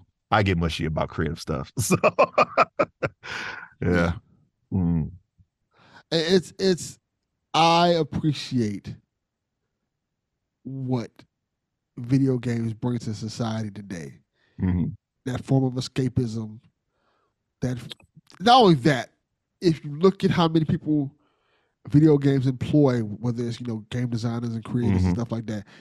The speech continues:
Speaker 2: and then you even go even further into it, like voice actors.
Speaker 1: Yeah.
Speaker 2: Like, there are people who, for some reason or another, couldn't get the Hollywood career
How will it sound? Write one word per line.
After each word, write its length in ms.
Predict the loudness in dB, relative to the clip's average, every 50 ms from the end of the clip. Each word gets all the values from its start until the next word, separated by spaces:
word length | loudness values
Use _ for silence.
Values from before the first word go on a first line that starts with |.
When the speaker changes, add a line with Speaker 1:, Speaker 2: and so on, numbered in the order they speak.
| -20 -12 -2
Speaker 2:
and 120 | 0 2 6
then 180 | 6 6 6 6
you 100 | 6 4
even 180 | 6 4 4
go 160 | 4 4 4 6
even 120 | 4 2
further 260 | 2 2 2 4 6 4
into 180 | 2 4 2
it, 40 | 0
like 140 | 0 0 2
voice 280 | 4 6 6 6 6
actors. 480 | 2 0 -2 -4 -12 -12 -12 -14 -18 -20 _ _ _ _ _ _ _ _ _ _ -8
Speaker 1:
Yeah. 260 | -2 2 4 4 4 2
Speaker 2:
Like, 160 | 0 0 2
there 140 | 4 6 6
are 60 | 4
people 460 | 6 6 4 4 4 2 2 2 2 2
who, 520 | 2 0 2 2 2 0 -2 -4 -6 -8 -10 -16 _ _ _ _ _ _ _ _ _ _ _ _ _ _ _ _ _ _ _ _ _ _ _ _ _ _ _
for 140 | 0 2 2
some 380 | 2 4 2 2 2 2 4 4
reason 260 | 4 4 6 4 2
or 40 | 2
another, 320 | 2 4 4 4 2 2
couldn't 500 | 0 2 2 2 2 2 -6 -14 -14 -16 _ _ _ _ _ _ _ _ _ _ _ _ _ _ _ _ _ _ _ _ _ _ _ _ _ _ _ _ _ _ _ -6
get 260 | 4 4 4 4 4 -6 _ _ _ _ _ _ _ _ _ _ _ _ _ _ -10
the 80 | -8
Hollywood 560 | -8 -4 0 2 4 4 4 6 4 4 2 2
career 560 | 0 0 2 4 6 6 6 6 2 0